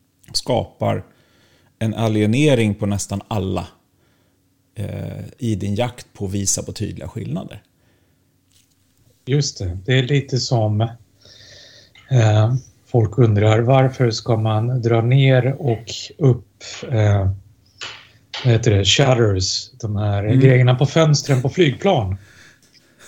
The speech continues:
Speaker 2: Jag kommer inte ens ihåg vad det heter, och så länge sedan jag flög.
Speaker 1: <laughs> Exakt, gardinen, <laughs> kanske. Ja.
Speaker 2: Längre. Men varför ska man göra det vid start och landning? Jo, det är för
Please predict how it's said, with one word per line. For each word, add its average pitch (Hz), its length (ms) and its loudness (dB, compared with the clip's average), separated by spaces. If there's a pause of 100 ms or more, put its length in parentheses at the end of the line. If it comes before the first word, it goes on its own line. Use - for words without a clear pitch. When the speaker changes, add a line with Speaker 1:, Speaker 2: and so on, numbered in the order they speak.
(320)
Speaker 2:
Jag - 80 -20
kommer 196 160 -8
inte 262 80 -4
ens 202 140 0
ihåg 214 100 2
vad 190 120 4
det 160 40 4
heter, 202 280 0
och 151 80 0
så - 80 -4
länge 175 220 0
sedan 139 180 0
jag 151 100 -2
flög. 156 180 6 (140)
Speaker 1:
<laughs> - 180 6
Exakt, - 300 2
gardinen, 147 520 6 (180)
<laughs> - 200 2
kanske. - 360 -2 (400)
Ja. 104 240 2
Speaker 2:
Längre. 110 340 -8 (160)
Men 127 200 -4 (880)
varför 165 240 -2
ska 190 160 -4
man 160 140 2
göra 160 120 4
det 202 140 4
vid 170 140 0
start 131 360 0
och 131 120 -2
landning? 110 580 0 (560)
Jo, 160 320 2
det 143 360 2
är 120 120 2
för 120 640 0